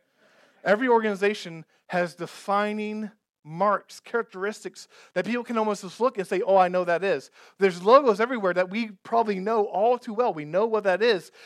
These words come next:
And so Jesus is saying, "This is the defining characteristic. This is what people see, and they see that you're a church, that they see you loving each other,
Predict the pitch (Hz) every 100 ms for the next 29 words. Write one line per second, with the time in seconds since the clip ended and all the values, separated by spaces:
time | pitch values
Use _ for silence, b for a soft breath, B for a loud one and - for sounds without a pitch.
0 | B 185 190 208 190 254 240 226 - 214
1 | 196 b b 156 170 330 339 - 269 214
2 | 190 190 170 196 185 170 - 165 151 160
3 | 147 - - B B 170 302 392 285 233
4 | 233 226 214 - - 285 285 208 B B
5 | 180 185 - 247 220 175 170 - 226 190
6 | - B 190 196 202 - 277 240 175 302
7 | 330 175 151 254 339 294 226 170 180 156